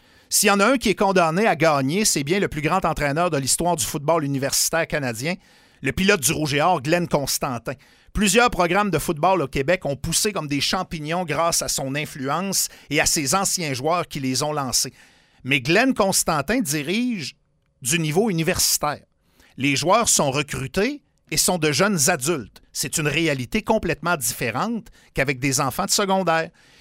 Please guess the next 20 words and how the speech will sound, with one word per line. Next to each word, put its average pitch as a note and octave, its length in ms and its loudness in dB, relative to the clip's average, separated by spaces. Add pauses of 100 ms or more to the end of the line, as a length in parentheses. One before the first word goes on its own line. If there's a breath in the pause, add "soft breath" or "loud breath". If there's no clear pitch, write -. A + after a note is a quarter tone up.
(140 soft breath)
Il E3+ 140 0
ne F#3+ 80 4
cache G#3+ 320 2
donc A3 240 2
pas C#4+ 160 2
éprouver F#3 460 0
un F#3 100 4
malaise E3+ 480 2
avec B2+ 200 -2
cette - 260 0
réalité E3+ 640 -2
de D3 80 -2
la C3+ 100 0
victoire D3+ 540 -2
à B2 80 -2
tout - 160 -8
prix D#3 340 -6 (100)
au D#3 140 0
niveau E3+ 300 2
secondaire, C#3+ 720 -2